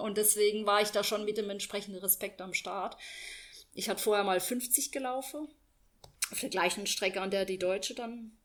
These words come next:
Deutsche Meisterschaft stattfand, also in Ubstadt-Weiher.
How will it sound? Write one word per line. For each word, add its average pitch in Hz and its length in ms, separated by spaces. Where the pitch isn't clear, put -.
Deutsche 202 220
Meisterschaft 220 580
stattfand, 226 680
also 196 240
in 185 240
Ubstadt-Weiher. 185 720